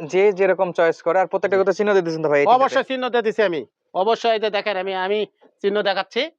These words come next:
Speaker 2: এই যে দেখেন, এখানে লেখা আছে ওনার নাম।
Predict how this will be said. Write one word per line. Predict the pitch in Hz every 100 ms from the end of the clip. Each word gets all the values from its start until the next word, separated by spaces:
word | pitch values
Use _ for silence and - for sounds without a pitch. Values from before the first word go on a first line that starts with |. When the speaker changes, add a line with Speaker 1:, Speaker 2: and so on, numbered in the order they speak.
| _ _ _ _ -
Speaker 2:
এই | 185
যে | 180
দেখেন, | 156 143 117 - _ _ _ - - - -
এখানে | 165 180 208
লেখা | 180 196 208 196
আছে | -
ওনার | 156 147 151
নাম। | 147 135